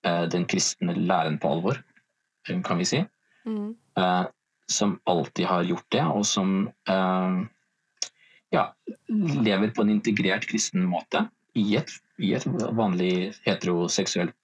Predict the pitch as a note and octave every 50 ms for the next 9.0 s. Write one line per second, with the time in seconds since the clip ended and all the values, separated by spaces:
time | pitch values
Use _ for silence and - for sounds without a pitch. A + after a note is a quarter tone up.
0 | - G2+ F2 D#2+ - - - - D#3 - - G3 - - - - _ _ - A2
1 | - G2+ C#3 D3+ - - - _ _ _ _ _ _ _ _ _ _ _ _ _
2 | _ _ _ _ _ - G2 G2 G2 G2 G2 G2 G2 G2 G2+ G#2 G#2 G#2 - _
3 | _ _ - - - - - G#2 G2+ G2+ A2+ A#2+ A2+ - - - - G#2+ G#2+ G#2+
4 | - F#2 E2+ F#2 F#2+ F#2 F2 E2 - E2 E2+ F2+ F#2 F#2+ F2+ E2+ E2 - - F2+
5 | - - - G2+ - - - - - A#2 G#2+ F#2+ - - F2 F2 - E2+ - -
6 | F#2+ - - F2 - - D#2 D#2 - - C3 D3 - - - G2 F#2+ F#2 F#2 F2
7 | - - G#2 G2 - - A2 G#2+ G#2 - - F2+ F2 E2+ F2+ - - _ _ _
8 | _ _ _ _ _ _ _ _ - F#2 F2+ F2+ F2+ F2 F2+ F2 F2 E2+ A2